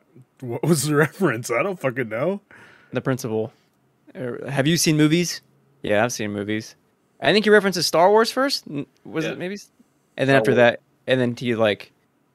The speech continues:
Speaker 2: references the plot of Devil Wears Prada, and then calls himself Meryl Streep.
Speaker 1: Oh, okay, okay, okay, okay. All right. I guess that I haven't seen Devil Wears Prada.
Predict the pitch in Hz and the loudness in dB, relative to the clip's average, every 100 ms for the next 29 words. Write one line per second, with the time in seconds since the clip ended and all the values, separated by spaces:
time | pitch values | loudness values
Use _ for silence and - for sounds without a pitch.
0 | _ _ 127 117 110 110 104 110 101 110 | _ _ 0 2 -2 -4 -2 -2 -2 -2
1 | 104 104 113 113 - - _ _ _ _ | -2 -6 -6 -6 -6 -14 _ _ _ _
2 | _ _ 123 110 104 - 107 - - - | _ _ -2 0 -2 0 -2 -2 -6 0
3 | 139 143 139 147 139 123 120 117 110 113 | 4 6 4 6 4 4 0 0 0 -6
4 | 107 - 95 - _ _ _ _ _ _ | -6 -8 -14 -16 _ _ _ _ _ _
5 | _ _ _ - 190 185 160 135 135 127 | _ _ _ 0 4 4 4 0 0 -2
6 | 95 95 90 - 110 - 101 _ _ 90 | -4 -8 -14 -14 -16 -18 -20 _ _ -20
7 | - _ _ 87 104 98 - - - 95 | -20 _ _ -20 -18 -18 -20 -20 -20 -20
8 | 107 104 104 107 - 113 - 120 120 123 | -20 -18 -16 -18 -20 -20 -20 -20 -20 -20
9 | 123 _ _ 123 123 _ - 113 | -20 _ _ -20 -20 _ -20 -20